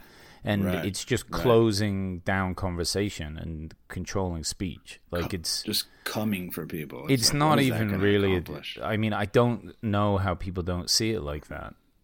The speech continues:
Speaker 1: I
Speaker 2: Right.
Speaker 1: I get that the initial thought or the initial reason for wanting to do it is this, like, inclusiveness and support and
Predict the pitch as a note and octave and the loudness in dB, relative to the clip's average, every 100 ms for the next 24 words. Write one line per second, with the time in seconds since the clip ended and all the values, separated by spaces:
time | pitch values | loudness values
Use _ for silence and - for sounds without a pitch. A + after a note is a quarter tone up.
0 | _ - - - - - - G2+ F#2 - | _ -20 -20 -18 -16 -10 -4 -2 -2 -6
1 | D#2+ D2+ F#2+ F#2+ A2+ B2 G2 - - - | -8 -6 -4 0 6 6 4 -2 -20 -10
2 | F#2 F2+ F2 - F2+ F2 E2+ E2 E2 D2+ | -2 0 -2 -4 -2 0 0 -2 -4 -8
3 | - - F#2 G2 G2+ - G2 E2+ - F2+ | -14 -6 0 2 2 2 0 0 0 2
4 | G#2 - G2+ F#2+ F2+ F2+ F#2+ F#2+ F#2+ E2+ | 2 0 -2 -2 0 0 0 0 -2 -2
5 | F2 G2 G#2 G2 G#2 F#2+ F#2+ F2 E2+ F#2 | -2 0 -2 -4 -4 -2 -2 -2 -4 0
6 | G2 - F2+ F2+ F#2 - E2+ E2 - F2+ | 0 0 -2 -2 -2 0 -2 -4 -4 -6
7 | - - B2 A2 A2+ G#2+ G#2+ G#2 G2+ - | -4 0 0 0 -2 0 0 0 -2 -4
8 | D#2+ - - - A#2 A2 G#2 G#2 - D#2 | -4 -6 -2 2 4 6 4 2 -2 -6
9 | D#2+ | -8